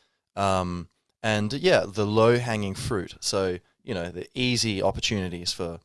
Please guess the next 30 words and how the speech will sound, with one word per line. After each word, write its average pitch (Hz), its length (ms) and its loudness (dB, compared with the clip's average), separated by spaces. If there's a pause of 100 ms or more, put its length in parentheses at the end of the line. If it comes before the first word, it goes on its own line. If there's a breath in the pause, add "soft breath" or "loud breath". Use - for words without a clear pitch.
(340)
being 90 180 -8
healthy, 90 380 -6 (440)
um, 85 480 -4 (400)
'cause 95 240 -8
there's 98 160 -4
a 107 40 -2
lot 156 200 6
of 214 80 0
them. 98 180 -6 (160)
And 98 300 -4
so 90 340 -2 (640)
if 110 140 -16
you 104 80 -6
listen 104 280 -6
to 113 80 -8
this 95 120 -6
podcast, 160 520 -2
um, 85 260 -4 (560 loud breath)
uh, 90 180 0
we're 107 80 0
not 123 180 2
gonna 113 140 -2
go 98 200 0
into, 92 540 -4 (320)
you 92 80 -18
know, 87 220 -14 (180)
crazy 139 560 2
depth, - 460 0 (480)
allegedly. 87 640 -4 (360 loud breath)
Um, 107 500 4